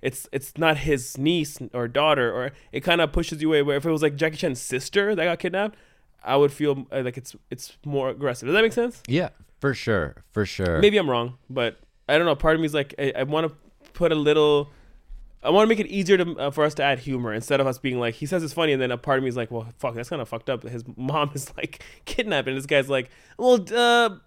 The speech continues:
Speaker 1: Dad, you're a piece of shit," or whatever, while they're trying to save his mom, you know?
Speaker 2: Yeah, well, we could also write that in,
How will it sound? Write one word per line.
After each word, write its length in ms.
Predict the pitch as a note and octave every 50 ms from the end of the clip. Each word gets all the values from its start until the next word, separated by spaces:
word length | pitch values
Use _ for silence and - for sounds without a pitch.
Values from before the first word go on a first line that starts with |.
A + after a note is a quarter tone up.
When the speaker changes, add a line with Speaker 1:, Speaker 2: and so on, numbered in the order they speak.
| - - F#3 D3+ G#3 G3+
Speaker 1:
Dad, 380 | F#3 B3 B3+ C4 C#4 C4+ A3 G#3
you're 200 | G#3+ A#3 B3 A#3+
a 60 | G#3+
piece 220 | - A3 A3+ G#3
of 60 | A3 G#3
shit," 440 | - A#3 A#3 B3+ A#3 F#3 D3 - -
or 120 | E3 D#3+
whatever, 280 | D#3+ E3 D#3 D#3 C#3+ C#3+
while 180 | C#3+ D3 D3 C#3+
they're 140 | D3 C#3+ C#3
trying 180 | - - D3+ C3+
to 40 |
save 240 | B2+ - D3 C#3 B2+
his 100 | B2 A#2
mom, 240 | A#2+ A2 - - -
you 80 | C3 C#3
know? 180 | C#3 D3 D#3+ - _ -
Speaker 2:
Yeah, 340 | A2+ B2 C#3+ D3+ D#3 F#2+ -
well, 120 | - C#3 D3+
we 80 | F#3+
could 120 | G3 A3 G3+
also 200 | G3 F3+ G3 F3
write 240 | C#3+ C3 B2 A2
that 180 | - G#2 G2 F#2
in, 360 | G2 G#2 G2+ F2+ E2 D#2+ -